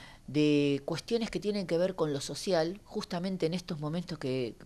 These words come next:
que, que, que, que hace falta la ayuda, como por ejemplo colaborar con diferentes merenderos,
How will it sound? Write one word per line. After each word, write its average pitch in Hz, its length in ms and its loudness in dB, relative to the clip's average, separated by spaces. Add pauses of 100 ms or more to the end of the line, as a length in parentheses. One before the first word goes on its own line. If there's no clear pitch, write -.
(580)
que, 135 340 -4
que, 143 180 -6
que, 156 140 -6
que 196 160 6
hace 202 220 2
falta 160 380 0
la 127 80 -2
ayuda, 156 500 -2 (100)
como 143 240 -4
por 135 140 -2
ejemplo 151 640 2 (320)
colaborar 151 720 2
con 160 340 0
diferentes 156 680 -2
merenderos, 160 840 0